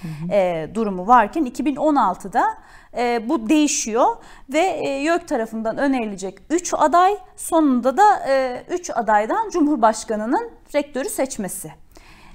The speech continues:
Speaker 1: Hı hı.
Speaker 2: E, sonra da baktığımız zaman da dediğim gibi işte böyle, e, araştırmaya göre on yıl önce hiç ilahiyat mezunu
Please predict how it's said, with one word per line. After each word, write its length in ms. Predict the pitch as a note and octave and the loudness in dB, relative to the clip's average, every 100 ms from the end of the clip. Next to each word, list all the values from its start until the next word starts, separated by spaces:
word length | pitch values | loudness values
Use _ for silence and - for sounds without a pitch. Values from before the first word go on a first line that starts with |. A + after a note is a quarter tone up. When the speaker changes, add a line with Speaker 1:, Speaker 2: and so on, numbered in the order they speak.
| - | -2
Speaker 1:
Hı 60 | |
hı. 40 | F#3 | -2
Speaker 2:
E, 80 | |
sonra 420 | D3+ - G4 C4+ G#3+ | 0 0 2 4 4
da 100 | G3+ | 4
baktığımız 520 | G3+ - G#3 G3 F3+ | 2 0 -4 -4 -4
zaman 320 | F3 F3 C4+ | -4 -2 -2
da 100 | F#4+ | 0
dediğim 300 | C#4+ G3 F#3 | -2 -4 -8
gibi 120 | A#3 | -6
işte 240 | C#4+ - C#4+ | -6 -4 0
böyle, 260 | B3+ G#3 | 2 4
e, 380 | D#4 B3+ B3 A#3+ | 2 2 -2 2
araştırmaya 540 | B3+ C4 C4 B3+ B3 | 8 8 6 0 0
göre 200 | G#3 G3 | 0 0
on 220 | B3 B3 C4+ | 0 4 4
yıl 180 | A#3 | 2
önce 220 | F#3 G3 C4+ | -2 -4 -8
hiç 120 | - | -8
ilahiyat 580 | B3+ A#3+ A#3 A#3 A#3 A3+ | 0 4 4 4 0 -4
mezunu 420 | F#3+ F3 F3+ | -10 -12 -14